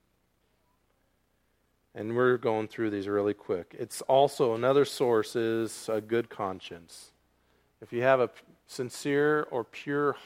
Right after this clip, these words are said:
heart, it will lead to a good conscience, okay? But it is a conscience that is not seared or warped.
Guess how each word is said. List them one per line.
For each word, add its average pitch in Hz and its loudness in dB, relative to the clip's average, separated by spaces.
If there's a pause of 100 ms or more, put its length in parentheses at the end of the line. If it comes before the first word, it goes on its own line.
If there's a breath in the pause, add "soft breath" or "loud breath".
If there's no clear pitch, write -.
heart, 143 0 (580)
it - -6
will 123 -2
lead 160 -2
to 123 -4
a 117 -2
good 110 -2
conscience, 101 -6 (720)
okay? 107 -2 (1800)
But 139 6 (260)
it 143 -2
is 143 4
a 131 4
conscience 151 0
that 123 2
is 117 -4
not 123 4
seared 139 2
or 113 4
warped. 110 2